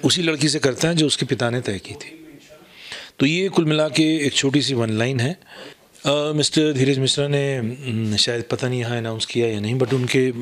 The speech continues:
मन में है कि वो दो फिल्में और plan किए हुए हैं जो यहीं पे shoot करेंगे और यहाँ के locations को यूज़ करेंगे और यहाँ के local artist, local talent का इस्तेमाल होगा।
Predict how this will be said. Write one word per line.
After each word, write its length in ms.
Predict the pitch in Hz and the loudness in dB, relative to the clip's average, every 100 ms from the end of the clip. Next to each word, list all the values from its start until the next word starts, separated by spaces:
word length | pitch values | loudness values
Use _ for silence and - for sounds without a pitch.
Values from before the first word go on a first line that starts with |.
| 139 | -2
मन 140 | 123 123 | 0 2
में 140 | 123 | 2
है 360 | 104 131 117 131 | 0 0 -2 -4
कि 60 | 117 | 0
वो 240 | 120 127 - - - - - _ _ - | 2 0 -6 -16 -16 -18 -20 _ _ -4
दो 160 | 143 151 | 0 2
फिल्में 300 | 151 131 131 | 2 2 0
और 200 | 123 123 | 0 -2
plan 320 | - 117 113 | 0 0 0
किए 180 | - 110 | -2 0
हुए 180 | 104 101 | 0 -2
हैं 180 | 101 - - - - - 101 | -6 -10 -18 -20 -20 -10 0
जो 120 | 107 | 2
यहीं 240 | 101 110 | 2 0
पे 380 | 110 113 107 104 - - | 2 0 0 -4 -4 -2
shoot 260 | - 104 | 0 0
करेंगे 400 | - 104 104 101 | 0 0 0 0
और 120 | 104 | 0
यहाँ 200 | 101 95 | 0 -2
के 200 | 104 107 - - - - - | -4 -6 -8 -12 -12 -12 -2
locations 520 | 120 113 123 147 143 131 | 0 2 2 2 0 0
को 140 | 131 | 2
यूज़ 260 | 117 120 - | 2 2 2
करेंगे 420 | 120 113 110 107 117 _ _ _ _ - | 0 0 0 -2 -4 _ _ _ _ -4
और 180 | 110 104 104 101 98 95 - - - - - - _ - | 0 2 2 2 -2 -6 -14 -20 -20 -20 -20 -20 _ -6
यहाँ 160 | 120 123 | -4 0
के 80 | 113 | 0
local 260 | 110 110 | 2 0
artist, 500 | 107 - 117 - - | 0 -2 -2 -2 -2
local 220 | 110 104 | -2 0
talent 400 | 98 110 110 113 | 0 0 0 -2
का 120 | - 107 | 0 2
इस्तेमाल 420 | 95 110 110 104 | 2 2 0 2
होगा। 300 | 101 104 | 0 0